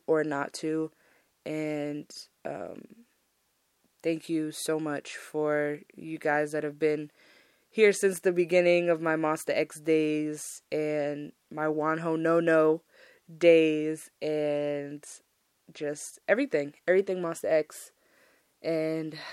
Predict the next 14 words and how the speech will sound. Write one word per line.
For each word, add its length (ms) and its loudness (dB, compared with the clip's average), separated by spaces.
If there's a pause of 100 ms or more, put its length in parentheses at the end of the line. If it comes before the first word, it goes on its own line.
(120)
<sighs> 280 -20
man, 560 -6
I 100 2
don't 120 4
even 180 2
know 160 0
what, 280 2 (420)
I 60 4
don't 120 4
know 100 2
what 400 6 (440)
the 160 -2
future 360 -4
holds, 580 0